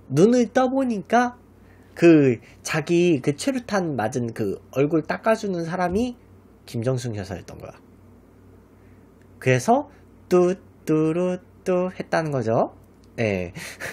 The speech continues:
<laughs> 그래서 눈, 찌릿찌릿 눈이 맞아서 결국 사귀었다고.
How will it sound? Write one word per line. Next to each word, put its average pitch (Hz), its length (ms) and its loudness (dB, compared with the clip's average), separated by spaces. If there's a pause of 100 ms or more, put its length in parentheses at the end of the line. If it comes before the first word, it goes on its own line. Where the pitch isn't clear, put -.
<laughs> - 540 -20
그래서 208 480 2
눈, 117 220 -4 (120)
찌릿찌릿 233 640 -2
눈이 127 180 0
맞아서 127 640 -2 (640)
결국 110 280 -2
사귀었다고. 151 640 -4